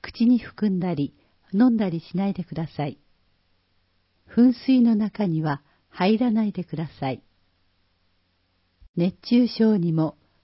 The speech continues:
注意しましょう。公園などで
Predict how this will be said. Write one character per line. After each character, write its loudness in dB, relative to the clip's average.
注 4
意 -2
し -6
ま -4
し -10
ょ -6
う。 -20
公 6
園 4
な 2
ど -2
で -2